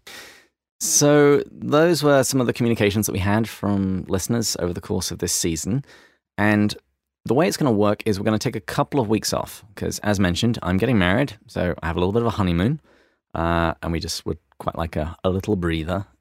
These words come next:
uh, and then we will start back again probably the first week in September. That's the goal. But in the meantime, you might be wondering, "David and Matt, what am I gonna do for those few weeks when you're not publishing episodes?" Well,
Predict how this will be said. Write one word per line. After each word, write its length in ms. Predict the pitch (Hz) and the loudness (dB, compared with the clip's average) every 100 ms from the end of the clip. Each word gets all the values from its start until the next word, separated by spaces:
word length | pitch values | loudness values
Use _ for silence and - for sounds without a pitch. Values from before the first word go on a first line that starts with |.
| - | -10
uh, 160 | 90 90 | -8 -6
and 280 | 92 90 92 | -4 -2 -2
then 180 | 95 92 | -2 0
we 140 | 92 | 0
will 300 | 87 85 85 - | -2 -4 -6 -8
start 420 | - - 95 - | -6 -2 -2 -2
back 180 | 87 - | -6 -8
again 460 | 87 87 82 82 85 _ _ _ _ _ _ _ | -4 -2 -2 -4 -8 _ _ _ _ _ _ _
probably 720 | - 110 101 95 98 95 95 90 | -6 -2 0 0 0 0 0 -2
the 80 | 87 | -6
first 400 | - - 90 - | -6 -4 -2 -4
week 320 | - 85 - - | -8 -10 -10 -10
in 180 | 85 85 | -8 -6
September. 480 | - - 76 - - _ _ _ _ | -10 -10 -12 -12 -16 _ _ _ _
That's 220 | - - - | -4 -4 -6
the 100 | - | -8
goal. 280 | - - - _ _ _ _ _ | -8 -10 -14 _ _ _ _ _
But 100 | - | 0
in 100 | 127 | 2
the 60 | 131 | 2
meantime, 540 | 180 349 - 98 92 - | 2 0 0 0 0 0
you 120 | 113 | 2
might 140 | 127 | 2
be 80 | 120 | 2
wondering, 480 | 120 123 117 110 - _ _ _ _ - | 2 2 2 0 -4 _ _ _ _ -6
"David 260 | 131 127 | -2 -2
and 120 | 113 127 | 0 0
Matt, 200 | 135 - _ _ | -2 -6 _ _
what 180 | 98 123 | -4 -2
am 120 | 170 | 0
I 60 | 147 | 2
gonna 180 | 113 104 | 2 2
do 460 | 95 151 107 98 - _ | 2 2 4 0 -6 _
for 120 | - | -2
those 180 | 113 117 | -2 0
few 180 | 120 113 | -2 2
weeks 360 | 135 - - - | 2 0 -6 -4
when 140 | 104 | -2
you're 100 | 107 | 0
not 180 | 113 - - | 0 -2 -4
publishing 400 | 117 110 104 107 | -6 -4 -4 0
episodes?" 560 | 156 90 87 - - - _ _ _ - | -2 -2 -4 -6 -10 -16 _ _ _ -2
Well, 220 | 107 | -2